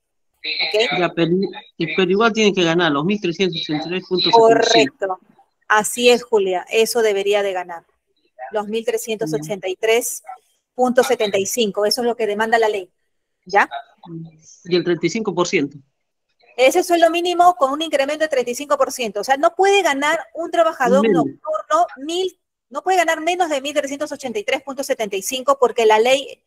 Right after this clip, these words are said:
Speaker 1: lo ampara. Está dada la ley. Ese es su derecho laboral.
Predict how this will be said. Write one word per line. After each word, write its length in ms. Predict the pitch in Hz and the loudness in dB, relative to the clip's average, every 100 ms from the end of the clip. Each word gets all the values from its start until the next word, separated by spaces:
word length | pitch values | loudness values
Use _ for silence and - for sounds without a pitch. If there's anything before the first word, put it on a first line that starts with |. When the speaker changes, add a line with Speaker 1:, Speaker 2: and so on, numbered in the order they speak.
| _ 214 | _ 0
Speaker 1:
lo 200 | 247 247 | 0 2
ampara. 600 | 226 220 254 247 196 175 _ _ _ _ _ _ _ - | -2 0 2 2 0 -6 _ _ _ _ _ _ _ -20
Está 280 | 196 - 226 | -10 -4 0
dada 200 | 220 226 | 0 0
la 120 | 196 | -2
ley. 260 | 196 160 - _ _ | -4 -10 -16 _ _
Ese 180 | 220 240 | -8 -8
es 120 | 240 | -8
su 280 | - 269 269 - | -6 -6 -6 -2
derecho 600 | 226 233 254 254 - 202 | 2 4 4 2 -8 -4
laboral. 540 | 196 185 185 185 349 | -4 -4 -6 -6 -8